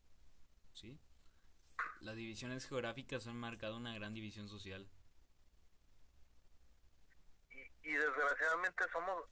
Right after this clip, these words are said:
Speaker 2: somos un país con muchas creencias y con muchas divisiones a la vez.
Speaker 1: Sí. Si lo notas, un estado no es igual al otro.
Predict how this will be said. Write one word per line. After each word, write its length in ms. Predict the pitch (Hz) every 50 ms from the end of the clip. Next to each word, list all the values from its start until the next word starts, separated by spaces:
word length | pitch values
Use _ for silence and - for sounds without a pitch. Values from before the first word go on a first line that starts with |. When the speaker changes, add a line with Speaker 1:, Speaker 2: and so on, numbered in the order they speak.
| - - - - - - - - - - - -
Speaker 2:
somos 300 | - 147 156 170 165 -
un 120 | 175 175 -
país 240 | 170 165 160 156 151 - -
con 160 | 139 131 131
muchas 280 | 143 156 - 180 175 -
creencias 500 | - 139 135 135 135 135 135 - 190 190 - - - - - - - - - -
y 60 | - -
con 200 | - 131 123 120
muchas 280 | 123 127 - 160 151 139
divisiones 520 | 127 113 110 104 104 - 110 123 135 139 - -
a 60 | 107
la 120 | 104 101
vez. 160 | 101 120 147 - - - - - - - - - - - - - - - - - - - - - - - - - - - - - - 101
Speaker 1:
Sí. 300 | - - 120 123 156 156 - - - - - - - - - - - - - - - - - - -
Si 180 | - - -
lo 120 | 98 104 104
notas, 440 | 104 110 107 110 135 135 139 131 131
un 180 | - 110 120 123
estado 380 | 127 - - 131 123 135 139
no 100 | 131 123
es 100 | 123 -
igual 220 | 135 123 120 123 123
al 120 | 113 110
otro. 300 | 117 117 - 117 98